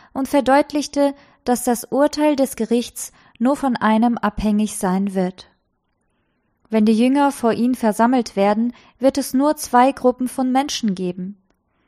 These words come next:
Ihr ewiges Schicksal wird allein davon abhängen,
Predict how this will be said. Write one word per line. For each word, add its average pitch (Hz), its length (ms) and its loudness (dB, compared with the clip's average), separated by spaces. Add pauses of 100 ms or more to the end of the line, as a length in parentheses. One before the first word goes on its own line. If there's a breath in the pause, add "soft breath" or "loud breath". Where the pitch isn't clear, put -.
(840)
Ihr 220 180 4
ewiges 240 500 2
Schicksal 269 540 0 (220 loud breath)
wird 277 180 2
allein 269 320 4
davon 247 420 4
abhängen, 254 600 0